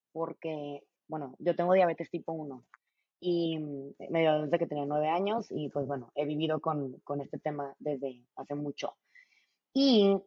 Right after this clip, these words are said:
hubo una vez que se me bajó tanto el azúcar que literalmente casi me muero. O sea, estuve a, ya, estuve a dos segundos de morir.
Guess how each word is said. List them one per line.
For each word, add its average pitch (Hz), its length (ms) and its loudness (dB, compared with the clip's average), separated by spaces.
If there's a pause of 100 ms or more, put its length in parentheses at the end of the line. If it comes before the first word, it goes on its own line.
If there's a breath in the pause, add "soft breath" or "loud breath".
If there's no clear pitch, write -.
(920)
hubo 240 160 6
una 277 240 2
vez 165 280 0 (460)
que 170 500 0 (1120)
se 202 100 0
me 190 80 2
bajó 175 400 2 (160)
tanto 202 280 0
el 214 80 -2
azúcar 180 420 -8 (560)
que 170 100 -8
literalmente 156 680 -6
casi 151 180 -8
me 147 80 -6
muero. 131 340 -8
O 143 80 -10
sea, 160 80 0
estuve 180 360 4
a, 196 380 4 (1040)
ya, 156 260 0
estuve 208 260 0
a 226 60 6
dos 254 120 -2
segundos 226 320 -6
de 226 60 -6
morir. 165 320 -8